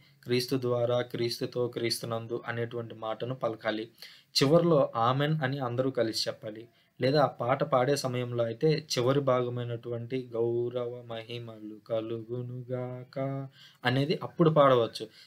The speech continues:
So ఈ, ఈ మాటను మాత్రమే పాడాలి తప్పితే మిగిలిన, మిగిలినది గురువు మాత్రమే చెప్పాలి. దివ్యస ప్రసాదం స్వీకరించిన తర్వాత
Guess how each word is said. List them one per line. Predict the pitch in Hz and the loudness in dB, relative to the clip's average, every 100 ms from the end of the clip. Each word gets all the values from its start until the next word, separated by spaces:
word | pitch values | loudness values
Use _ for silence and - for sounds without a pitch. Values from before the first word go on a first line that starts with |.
| - | -2
So | 185 143 | 0 2
ఈ, | 151 160 170 | 4 4 4
ఈ | 143 147 160 | -2 4 4
మాటను | 147 147 170 160 | 4 4 2 2
మాత్రమే | 143 143 156 156 151 | 0 -2 0 0 2
పాడాలి | 127 127 127 | 2 2 0
తప్పితే | 123 120 - 143 | -4 -10 -4 -2
మిగిలిన, | 135 127 135 139 135 127 127 | -2 0 0 2 0 -2 -6
మిగిలినది | 123 131 139 139 147 160 135 139 - | -4 -2 -2 -2 -2 -2 -2 -8 -10
గురువు | 123 127 135 | -2 0 0
మాత్రమే | 131 123 131 135 | 0 -4 -8 -6
చెప్పాలి. | - - 110 117 - _ - - - - 123 | -6 -10 -18 -20 -20 _ -20 -20 -20 -18 -2
దివ్యస | 123 156 170 | 4 6 4
ప్రసాదం | 175 160 160 147 139 | 2 0 2 2 2
స్వీకరించిన | - 127 139 135 131 127 117 | 0 0 2 0 -2 -6 -2
తర్వాత | 120 117 117 117 | 0 4 2 2